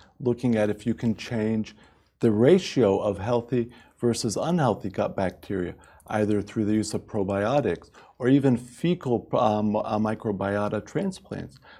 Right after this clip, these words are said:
where actually they do transplants of fecal flora from one healthy person to another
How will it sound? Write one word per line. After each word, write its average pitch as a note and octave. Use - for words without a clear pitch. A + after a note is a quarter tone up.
where A2+
actually A2+
they G#2+
do A2
transplants A2+
of A2
fecal A#2+
flora C3+
from A2+
one D3+
healthy C#3
person A#2
to C3+
another E3